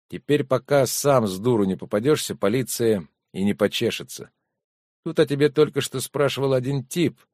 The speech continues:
Очень хорошо описал тебя, точь-в-точь. Сам низенький, волосы черные, прямые, глаза узкие, раскосые,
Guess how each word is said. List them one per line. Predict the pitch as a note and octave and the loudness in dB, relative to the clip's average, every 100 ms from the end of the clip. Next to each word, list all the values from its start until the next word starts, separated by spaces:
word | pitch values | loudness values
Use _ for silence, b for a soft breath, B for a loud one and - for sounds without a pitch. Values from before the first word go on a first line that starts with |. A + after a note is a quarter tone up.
| _ _ _ _ _ _ - | _ _ _ _ _ _ -10
Очень | A2 - B2+ | -8 -2 -2
хорошо | B2+ B2 - C3 | 0 0 2 0
описал | A2 B2 - A#2 | 0 -2 2 0
тебя, | D#2 D2+ D#2 | 0 -6 -6
точь-в-точь. | - A#2 - - - F#2+ - - _ _ _ _ - | 0 0 0 -6 -2 -4 -4 -16 _ _ _ _ -12
Сам | - D3 C#3 | 0 0 2
низенький, | B2+ B2 A2 A2+ G#2 A2 | 0 0 0 -2 0 -2
волосы | G#2 C3 C3 A2 A2 | 2 2 2 0 -4
черные, | - - G#2 G2 G2+ | -4 0 2 2 0
прямые, | - G#2 G2+ F#2+ F2+ | -2 -2 0 0 -2
глаза | F2 G2 F#2 A#2 | -2 0 2 2
узкие, | F2+ F2 - F#2 F#2 | 2 -4 -6 -2 0
раскосые, | F#2 - E2+ E2+ - D#2+ C#2 | -2 -4 -4 -6 -6 -8 -10